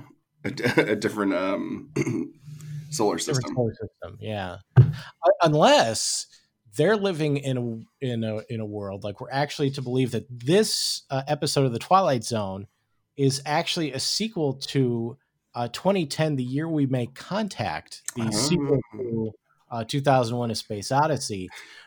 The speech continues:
Speaker 2: where Jupiter becomes a star.
Speaker 1: You know what? It's all in the, it's all in the same universe. It's like, uh, <clears throat> they're picking up where, uh, Marvel left off.
Speaker 2: It,
Speaker 1: And
Speaker 2: it's
Speaker 1: where
Speaker 2: all
Speaker 1: Universal
Speaker 2: one,
Speaker 1: failed.
Speaker 2: yeah,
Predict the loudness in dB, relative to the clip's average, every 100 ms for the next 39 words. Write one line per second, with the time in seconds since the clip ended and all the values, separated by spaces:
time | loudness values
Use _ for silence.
0 | 0 4 6 6 2 4 2 2 0 -2
1 | -2 -2 0 0 -2 -6 -20 _ _ _
2 | _ _ _ -20 _ _ 2 4 6 6
3 | 4 0 -12 _ _ -2 0 2 2 2
4 | 0 -4 -4 -2 0 -2 -2 -2 -4 -4
5 | -8 -4 0 2 4 4 4 4 10 12
6 | 12 12 8 2 -2 2 4 8 8 8
7 | 4 6 6 4 2 2 4 4 2 0
8 | -2 -2 2 2 0 -4 -4 -8 -10 -10
9 | -12 -20 _ _ _ _ _ -20 -20 0
10 | 4 6 8 6 10 10 10 8 4 2
11 | -2 -6 -8 -10 -8 -8